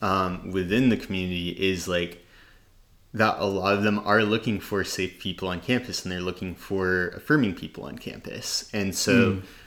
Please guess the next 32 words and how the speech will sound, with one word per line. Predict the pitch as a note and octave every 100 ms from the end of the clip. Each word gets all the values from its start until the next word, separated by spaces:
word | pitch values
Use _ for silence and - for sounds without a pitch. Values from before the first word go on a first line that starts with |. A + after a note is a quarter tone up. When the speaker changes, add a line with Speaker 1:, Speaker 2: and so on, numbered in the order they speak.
| -
Speaker 1:
within, | A2 G#2 G#2 G#2
like, | G#2 G2+
an | G#2+
entire | F#2+ G#2+ F#2
group | F2+ A2 B2+
chat | G#2 F#2
of | F#2
them, | F#2 F2 F2+ F#2
they're | A2 A#2
making | C3 - D3
an | A#2
entire, | A2 G#2+ A#2 A2+
like, | G2+ F#2+ - G2
Excel | - D#3+ E3+
document | F#2+ - - F2 C2 A#1+ -
of | G#2 G#2 G2+ F#2
what | G2+ A#2
people | - A2 A2 A2
are | G2+
safe | - G2 G#2+
and | G2
what | F#2
people | - F#2+ -
aren't, | F#2+ G#2+ G2 -
of | F#2
Speaker 2:
Wow. | F2 C#3 A#2 F2+ - - -
Speaker 1:
what | - A2 C#3+ C#3+
peop-, | D#3 C#3+ -
what | A#2+ C3+
person, | C#3+ D3+ - C#3+ B2+ B2 - -
like, | A2+
what, | A2 A2 A#2 A#2